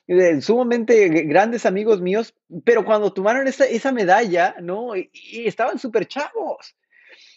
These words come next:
Y hay gente que tiene ese talento, la, los sub diecinueve y la sub diecisiete en fútbol, cuando ganaron lo, lo, el, el, el mundial. O sea, gente a las cuales, pues, le-,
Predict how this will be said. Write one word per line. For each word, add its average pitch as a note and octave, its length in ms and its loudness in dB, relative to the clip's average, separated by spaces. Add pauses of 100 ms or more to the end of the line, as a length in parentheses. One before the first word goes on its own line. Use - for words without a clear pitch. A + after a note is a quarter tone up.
Y F3 200 -2
hay A3+ 180 4
gente B3+ 360 -4
que A3+ 160 -8
tiene A3+ 480 -4
ese A3 180 -6
talento, G3+ 680 2
la, D#3+ 180 4
los D#3+ 200 4
sub F3 180 -10
diecinueve G3 500 -2
y A#3 40 -4
la G#3 140 4
sub E3+ 180 -18
diecisiete F#3 720 -2
en E3 140 -6
fútbol, F3+ 580 0
cuando D#3+ 240 2
ganaron F3 540 2
lo, D3 220 -2
lo, C3+ 100 -4 (360)
el, C#3+ 140 0
el, D#3 160 2
el D#3 200 0
mundial. D#3+ 840 4 (260)
O D#3+ 100 -8
sea, D3 160 -2
gente G#3 540 -4
a G3+ 60 4
las E3 260 0
cuales, F#3 360 -2
pues, D3 420 -16 (180)
le-, A#2 800 -10